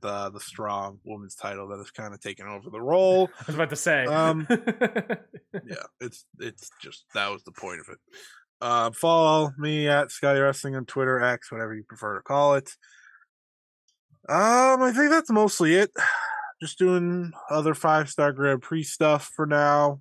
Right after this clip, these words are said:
Speaker 2: Yeah, you're, you're in the
Speaker 1: Um,
Speaker 2: middle of the
Speaker 1: kinda
Speaker 2: Grand Prix.
Speaker 1: Yeah, in the middle of the Grand Prix, quiet week, uh, otherwise in wrestling, other places. So, uh,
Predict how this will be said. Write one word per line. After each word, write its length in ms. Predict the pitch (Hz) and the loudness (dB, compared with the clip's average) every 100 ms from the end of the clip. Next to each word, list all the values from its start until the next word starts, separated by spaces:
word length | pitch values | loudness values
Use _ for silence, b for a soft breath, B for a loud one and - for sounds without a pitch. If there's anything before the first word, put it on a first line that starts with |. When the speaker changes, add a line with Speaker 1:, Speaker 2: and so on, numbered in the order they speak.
| _ | _
Speaker 2:
Yeah, 180 | 135 123 | -8 -6
you're, 280 | 110 110 110 | -4 -4 -4
you're 80 | 123 | -4
in 60 | |
the 20 | |
Speaker 1:
Um, 60 | 131 | -2
Speaker 2:
middle 160 | 127 117 | -4 -4
of 60 | |
the 60 | 110 | -2
Speaker 1:
kinda 160 | 151 | 0
Speaker 2:
Grand 160 | 135 113 | 0 -4
Prix. 380 | - 120 107 95 _ _ _ _ _ _ _ | -8 -8 -8 -12 _ _ _ _ _ _ _
Speaker 1:
Yeah, 400 | 127 131 113 98 | -2 0 0 -2
in 60 | 117 | -4
the 40 | |
middle 340 | 160 180 180 160 | -4 0 0 0
of 60 | |
the 60 | 139 | -2
Grand 260 | 156 151 135 | -2 -2 -4
Prix, 380 | 147 143 143 | -6 -4 -6
quiet 360 | 131 151 151 143 | -6 -2 0 0
week, 280 | 131 127 127 | -4 -4 -4
uh, 180 | 127 123 | -4 -2
otherwise 680 | 127 135 127 127 127 127 120 | 0 0 0 2 2 0 -4
in 100 | 120 | -4
wrestling, 640 | 123 120 120 120 117 113 _ _ _ _ _ _ _ | -4 -4 -8 -8 -8 -12 _ _ _ _ _ _ _
other 200 | 120 120 | -10 -10
places. 540 | 104 117 113 - 110 - | -10 -10 -10 -12 -18 -16
So, 240 | 107 107 101 | -12 -12 -12
uh, 240 | 98 | -12